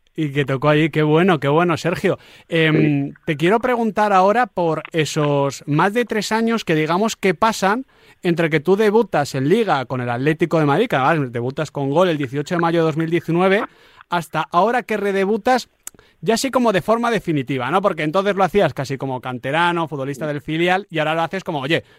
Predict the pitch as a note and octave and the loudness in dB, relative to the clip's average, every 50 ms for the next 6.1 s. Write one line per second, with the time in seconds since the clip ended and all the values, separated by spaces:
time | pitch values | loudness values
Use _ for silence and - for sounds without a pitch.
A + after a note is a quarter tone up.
0 | _ _ _ - D#3+ C#3 C3 B2+ C3 C3 C3 C3 B2+ B2+ B2 - C#3 C3+ D#3 E3 | _ _ _ -8 -6 -4 -4 -4 -4 -2 -2 -2 -2 -2 -2 -2 0 0 2 2
1 | E3 D#3 D3 D3+ D3 D3 D3+ D3 C#3 C#3+ C#3+ F3+ G3+ E3 A#2 C3+ C#3+ C#3+ D3+ C#3 | 2 2 2 2 2 2 2 2 0 -2 -2 -2 -2 -2 -2 -2 -2 -2 -2 -4
2 | - C#3+ - C#3+ B2+ A#2+ - C3 A2 B2+ C3 F3 F#3+ C#3+ - - _ _ _ _ | -4 -2 -2 -2 -2 -2 -2 -4 -4 0 2 2 2 0 -2 -10 _ _ _ _
3 | _ _ _ _ _ _ - C#3+ C3 A#2+ - - - - - - - - - - | _ _ _ _ _ _ 4 6 6 6 4 2 -6 -18 -18 -20 -20 -20 -20 -20
4 | - _ _ _ - - B2 B2+ B2 B2 B2 B2 A#2+ A#2 A#2 A#2 A#2+ B2 _ _ | -20 _ _ _ -2 2 4 4 6 6 4 2 0 -2 -6 -10 -12 -14 _ _
5 | _ _ _ _ - B2 - - - - - B2 - B2+ B2 B2+ C3 C3+ C#3 C#3 | _ _ _ _ -6 -6 -6 -6 -4 -4 -4 -2 -2 -2 -2 0 0 0 0 -2
6 | C3 | -4